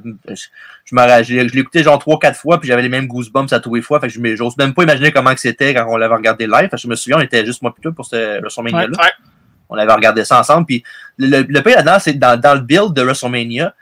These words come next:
Speaker 1: sais, il y a personne qui disait, « Oh, Brock va gagner, il y a une chance de gagner. » C'était genre, Taker, il avait tellement fait, il avait tellement défendu à sa streak contre du monde qu'on disait, « Ah, il va perdre, il va perdre, il va perdre. » Puis il gagnait tout le temps. Fait qu'il y a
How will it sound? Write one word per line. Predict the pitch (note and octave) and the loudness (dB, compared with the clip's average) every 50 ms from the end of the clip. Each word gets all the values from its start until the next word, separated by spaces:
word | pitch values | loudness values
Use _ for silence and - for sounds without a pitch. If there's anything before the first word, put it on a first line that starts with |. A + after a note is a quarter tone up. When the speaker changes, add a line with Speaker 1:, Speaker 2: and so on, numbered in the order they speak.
| _ _ - | _ _ -10
Speaker 1:
sais, | - E3+ | -4 0
il | - | 0
y | |
a | C#3+ | 2
personne | - - A3 G3+ - - G3 G3 G3 | 4 4 2 2 2 2 2 2 2
qui | D#3 C3 | 2 0
disait, « | B2 C3+ - | 2 4 6
Oh, | A#2+ A#2+ G#2+ F3 - _ _ _ _ _ _ _ _ - | 6 6 6 4 0 _ _ _ _ _ _ _ _ -6
Brock | B2 C3 C#3+ C#3 B2 | 0 2 2 2 4
va | B2+ B2+ | 2 2
gagner, | A#2+ B2 A#2 A2 A2 A2 A#2 | 4 4 2 2 2 -2 -8
il | D#3 D#3+ | -8 -6
y | C3+ | -6
a | B2 | -6
une | A#2+ | -2
chance | C3 B2 B2+ | -2 -2 -2
de | A#2+ | -2
gagner. » | A#2 A2+ A2 G#2+ B2 C#3 | -2 -2 -4 -4 -6 -6
C'était | - C3 A2+ | -4 0 2
genre, | B2 D3 C#3+ | 2 2 2
Taker, | - C#3+ C3+ - G#3 A3 | 0 -2 0 0 0 0
il | E3+ | 0
avait | C3+ C3+ C3 | 0 0 0
tellement | - D3+ C#3+ D3 F3+ F#3+ F3+ | 0 0 0 2 2 2 2
fait, | - E3+ - _ _ _ _ - - _ - | 2 -2 -4 _ _ _ _ -20 -20 _ -10
il | B2+ | -6
avait | C#3 D3 C#3+ | -4 -4 0
tellement | - F#3+ F#3 G3 A3 A3+ G3+ E3+ C3+ - - - | 0 0 2 2 2 2 0 0 -6 -10 -18 -16
défendu | B2+ B2+ C#3+ E3 E3+ D3+ C3+ - | -10 -8 -2 2 2 2 2 2
à | G3 E3+ | 0 0
sa | D#3+ - C#3+ B2+ | 2 2 0 0
streak | - - F3+ F#3 D#3+ | 0 -4 -6 -6 -4
contre | D3+ C3 B2+ B2 | -6 -8 -8 -6
du | A2+ | -4
monde | C#3 D#3 E3 | -4 -4 -2
qu'on | D#3+ C3 A#2+ | -4 -6 -4
disait, « | A#2 B2+ A#2+ | 2 4 4
Ah, | B2 A#2+ A#2 | 4 4 2
il | A2+ | 2
va | A#2 A#2 A#2 | 0 0 0
perdre, | - C3 C3 B2 B2 | 0 -2 -2 -2 -2
il | A#2+ | -4
va | A#2 A2 | -4 -2
perdre, | - B2+ A#2+ A2+ | -2 -2 -4 -2
il | |
va | A2 A2 | -2 -2
perdre. » | - D3 D3+ - | 0 0 0 -2
Puis | C#3 | -2
il | C3+ | -4
gagnait | C3+ B2 C#3 C#3+ C#3 | -4 -2 -2 -2 -2
tout | - D#3 | -4 -6
le | C#3 | -4
temps. | - - D#3+ D3+ | -2 -2 -2 -2
Fait | A#2+ A2 | -2 -4
qu'il | - B2+ | -8 -10
y | |
a | A#2 | -12